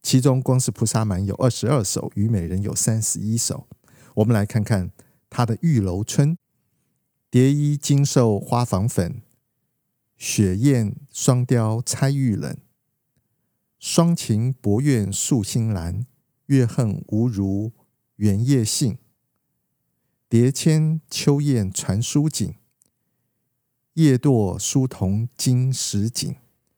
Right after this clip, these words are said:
人中画质写炉灰，白露秋旗归信准。”他的第二首依据第一首就成了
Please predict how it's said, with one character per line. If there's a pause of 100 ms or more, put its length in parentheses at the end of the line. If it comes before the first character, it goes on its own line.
(400)
人
中
画
质 (280)
写
炉
灰， (1300)
白
露
秋
旗 (520)
归
信
准。” (1400)
他
的
第
二
首 (840)
依
据
第
一
首 (260)
就
成
了